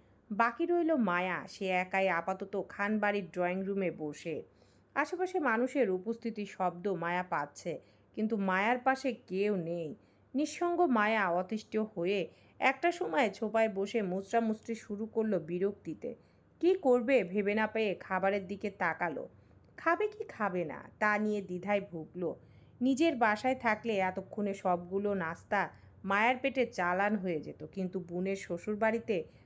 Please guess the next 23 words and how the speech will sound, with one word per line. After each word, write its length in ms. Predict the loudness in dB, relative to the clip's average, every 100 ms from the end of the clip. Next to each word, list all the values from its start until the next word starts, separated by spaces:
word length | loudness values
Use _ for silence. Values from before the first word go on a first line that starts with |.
| -18
খাবে 280 | -2 2 2
না 120 | 2
কি 140 | 0 -2
খাবে 340 | 2 2 2
না 200 | 2 0
তাই 300 | 0 0 0
নিয়ে 200 | -2 -4
ভাবল। 520 | -6 -4 -6 -4 -6 -8 -16 -20 -20 -4
খুব 220 | -2 -2
জোর 280 | 2 4 4
করে 260 | 2 2
মনকে 400 | 2 0 -2 -2
বোঝালো, 460 | -4 -4 -2 -2 0
"না 200 | 2 0
থাক, 240 | 0 -4 -4
মায়া 280 | -4 0 0
এই 300 | -2 -2 0
মুহূর্তে 380 | 0 -2 -2 -4
ভদ্রতা 560 | -2 -2 0 -2 -2
দেখাবে 420 | -2 -2 -4 -4 -4
না 260 | -2 -2
খেয়ে।" 340 | -4 -10 -10 -10 -14 -20 -14 -2
মায়ার 240 | 2 2